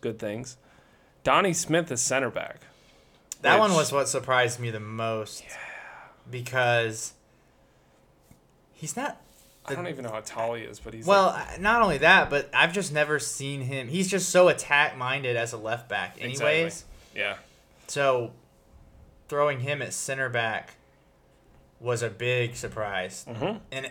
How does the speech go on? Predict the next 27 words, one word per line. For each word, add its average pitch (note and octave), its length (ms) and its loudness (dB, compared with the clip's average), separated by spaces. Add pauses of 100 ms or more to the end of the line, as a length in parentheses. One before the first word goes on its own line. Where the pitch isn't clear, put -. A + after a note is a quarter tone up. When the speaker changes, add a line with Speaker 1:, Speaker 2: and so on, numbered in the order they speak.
Speaker 2:
and C3+ 120 -2
it B2+ 140 -6
speaks - 500 -8
a C3 60 -2
lot A#2 400 -2
to G#2+ 480 -10 (1300)
the A#2+ 100 -8
fact B2 340 2
that A2+ 140 -4
Calvin A#2 360 -2
Doom's G#2+ 320 -8
just - 220 -10
not G#2+ 220 -8
ready G#2 220 -4
to G2+ 80 -12
play G2+ 540 -8
center A2+ 260 -6
back G2+ 240 -10
at F#2 80 -14
this - 180 -14
level. F#2+ 380 -12 (100)
Speaker 1:
There's F#3 240 -6
no B2+ 240 -4
way A#2 200 -8
he's G#2+ 140 -14
five G2+ 260 -10
eleven. F2 300 -16